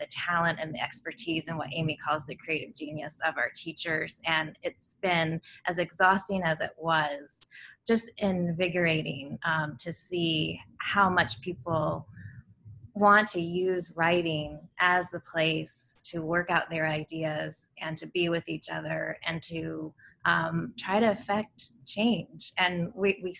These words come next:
we see, we're still seeing it. As powerful and as painful as yesterday's gathering was, um, in response to the murder of George Floyd,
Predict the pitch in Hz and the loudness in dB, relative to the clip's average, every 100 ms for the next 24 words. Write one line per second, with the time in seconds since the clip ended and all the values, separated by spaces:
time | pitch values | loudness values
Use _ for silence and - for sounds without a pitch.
0 | - - 202 190 180 - 233 - 190 185 | -12 -16 -4 -4 -4 -4 -4 -2 0 -2
1 | - 240 233 - 214 214 175 165 - - | -2 -6 -6 0 2 4 2 -4 -8 -12
2 | - - 190 - - 202 208 208 202 180 | -20 -8 -8 -4 2 4 6 4 0 2
3 | 170 165 - - 185 180 180 180 180 180 | 0 -2 -4 -12 -10 -8 -6 -2 -2 -2
4 | - - _ 170 165 170 170 180 175 175 | -8 -20 _ -2 2 0 0 -2 -2 -2
5 | 160 170 165 165 170 170 165 165 160 170 | -2 0 0 0 -2 -2 0 0 2 2
6 | 175 175 - - - - 175 165 165 170 | 0 -4 -14 -18 -16 2 6 6 4 2
7 | 160 - 170 170 - - 165 165 165 165 | 0 -2 -2 -2 -4 -6 -2 0 0 0
8 | 165 165 160 170 170 160 - 180 175 175 | 0 -2 -4 -6 -6 -6 -8 -2 2 2
9 | 175 180 | 2 -2